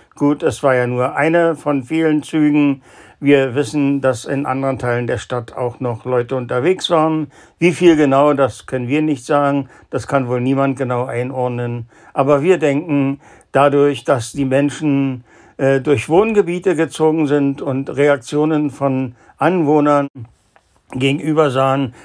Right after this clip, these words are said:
die ab und an oder überwiegend doch positiv waren, zeigt, dass die Taktik der Behörden nicht aufgegangen ist, uns von einem zentralen Platz abzuhalten.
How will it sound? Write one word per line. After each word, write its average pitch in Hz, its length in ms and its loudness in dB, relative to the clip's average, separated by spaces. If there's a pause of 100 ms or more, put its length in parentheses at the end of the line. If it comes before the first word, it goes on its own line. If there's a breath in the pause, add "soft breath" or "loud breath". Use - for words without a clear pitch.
(140 loud breath)
die 151 240 4
ab 151 200 0
und 160 200 0
an 135 400 0
oder 123 520 -2
überwiegend 139 540 0
doch 131 180 -4
positiv 147 640 -4
waren, 127 400 -4 (360 loud breath)
zeigt, 135 480 0
dass 131 400 -4
die 120 280 -6
Taktik 131 560 -6
der 123 440 -4 (220)
Behörden 143 720 2 (160 soft breath)
nicht 147 320 0
aufgegangen 123 640 -2
ist, 123 380 -10 (240 soft breath)
uns 147 260 0
von 147 180 -4
einem 123 320 -4
zentralen 127 600 -6
Platz 131 300 -6
abzuhalten. 120 720 -6